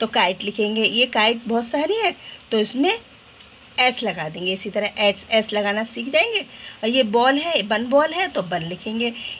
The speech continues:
ये बहुत सारी balls हैं तो एस लगा देंगे, Balls हो गई। इसी तरह आपकी ये worksheet complete हो गई। अब मैं आप, आप,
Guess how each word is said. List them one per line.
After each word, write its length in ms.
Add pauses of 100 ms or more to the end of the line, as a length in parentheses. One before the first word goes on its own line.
ये 100
बहुत 240
सारी 300
balls 320
हैं 160
तो 140 (280)
एस 220
लगा 260
देंगे, 300
Balls 400
हो 80
गई। 180 (320)
इसी 220
तरह 280
आपकी 360
ये 180
worksheet 560
complete 580
हो 100
गई। 260 (360)
अब 100
मैं 140
आप, 300
आप, 180